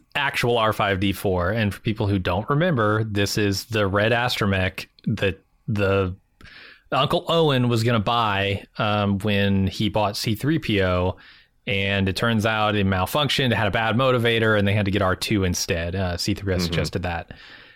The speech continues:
Speaker 2: Mm-hmm.
Speaker 1: I, I, boy, they have changed the, the lore around R five D four significantly since my time with Star Wars. Uh, it used to be that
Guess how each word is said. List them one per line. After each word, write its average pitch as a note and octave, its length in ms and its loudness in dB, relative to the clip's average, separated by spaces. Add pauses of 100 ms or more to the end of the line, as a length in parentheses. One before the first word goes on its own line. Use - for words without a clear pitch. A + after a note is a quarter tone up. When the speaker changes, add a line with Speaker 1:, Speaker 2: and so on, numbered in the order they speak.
Speaker 2:
Mm-hmm. D#2 300 -8 (320)
Speaker 1:
I, D#3+ 160 -2 (140)
I, G#3+ 400 0 (400)
boy, D3+ 440 2
they C#3+ 120 2
have G3+ 140 4
changed A#2+ 580 0
the, G2+ 420 2
the G#2 100 0
lore F#2 600 0 (100)
around G2 280 0
R F#2+ 160 2
five F#2 240 0
D F#2 160 0
four F2 520 -2 (160)
significantly G#2 760 -2
since - 240 -4
my G2+ 140 0
time F#2+ 240 0
with F2+ 120 -2
Star F2+ 240 0
Wars. E2+ 460 -6 (140)
Uh, F#2+ 520 0 (580)
it B2 100 -4
used G#3+ 220 0
to D3+ 40 0
be A#2+ 260 0
that A2+ 280 -2